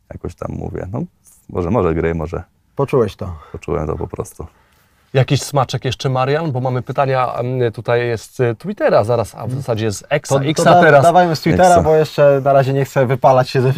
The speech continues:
Speaker 2: ze wszystkim, co tu mam.
Speaker 3: Dobra, dobra. E, no to pytanie do Kijany. Ulubiona broń, bo wiemy, że strzelasz w zbrojowni Modlin, z tego co kojarzę.
Speaker 1: Tak, tak.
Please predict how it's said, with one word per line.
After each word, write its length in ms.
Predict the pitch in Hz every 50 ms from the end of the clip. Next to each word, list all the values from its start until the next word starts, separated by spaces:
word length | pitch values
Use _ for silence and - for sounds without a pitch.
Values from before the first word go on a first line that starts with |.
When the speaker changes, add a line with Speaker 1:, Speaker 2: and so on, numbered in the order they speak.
| 185 156
Speaker 2:
ze 140 | 127 139 135
wszystkim, 480 | - - 151 - - - 139 131 131 101 -
co 100 | 131 120
tu 100 | - 131
mam. 80 | 127 -
Speaker 3:
Dobra, 340 | 165 143 117 110 117 123 147 160 156
dobra. 360 | 143 139 117 113 117 131 151 160 _ _ - - _ -
E, 200 | 120 120 123 131
no 140 | 160 180 190
to 100 | - 202
pytanie 300 | - - - 226 202 214
do 100 | 208 208
Kijany. 520 | - - 233 226 196 139 113 110 107 104
Ulubiona 360 | 139 143 147 151 160 165 175 160
broń, 320 | 165 175 147 120 104 104
bo 100 | 101 107
wiemy, 220 | 113 127 127 127
że 140 | 110 123 120
strzelasz 520 | - - - - 123 117 113 113 - - 135
w 80 | 107
zbrojowni 560 | 101 113 104 131 139 151 160 147 131 139 143
Modlin, 420 | 139 151 143 117 98 101 107 107 101
z 80 | -
tego 180 | - 120 107 98
co 140 | - - 113
kojarzę. 540 | - 117 113 107 117 113 113 127 139 151 143 _ _ _ _ _ -
Speaker 1:
Tak, 260 | - 76 76 80 _
tak. 180 | - 73 82